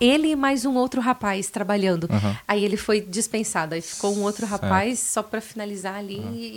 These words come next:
Speaker 1: e,
Speaker 2: Te-,
Speaker 1: enfim.
Speaker 2: teu pai trabalhava, então, na construção civil?
Speaker 1: Isso.
Speaker 2: Aqui em Blumenau. Aham.
Speaker 1: E era, assim, braçal mesmo.
Speaker 2: Uhum.
Speaker 1: Ele foi trabalhar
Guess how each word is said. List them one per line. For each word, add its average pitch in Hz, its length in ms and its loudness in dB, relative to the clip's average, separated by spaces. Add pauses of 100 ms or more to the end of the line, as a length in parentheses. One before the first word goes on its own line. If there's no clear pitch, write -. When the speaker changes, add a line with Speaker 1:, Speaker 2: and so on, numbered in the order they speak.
Speaker 1:
e, 208 60 -10
Speaker 2:
Te-, - 340 -12
Speaker 1:
enfim. 220 220 -2
Speaker 2:
teu 117 120 2
pai 113 160 6
trabalhava, 123 360 8
então, 127 160 6
na 131 80 8
construção 131 420 6
civil? 120 300 6 (200)
Speaker 1:
Isso. 185 440 -4
Speaker 2:
Aqui - 180 0
em 196 60 0
Blumenau. 185 420 0
Aham. 98 300 -4
Speaker 1:
E 247 180 -2
era, 233 220 2
assim, 320 340 -6 (380)
braçal 277 680 6
mesmo. 185 520 0
Speaker 2:
Uhum. 98 180 0 (300)
Speaker 1:
Ele 247 180 2
foi 302 220 0
trabalhar 208 640 0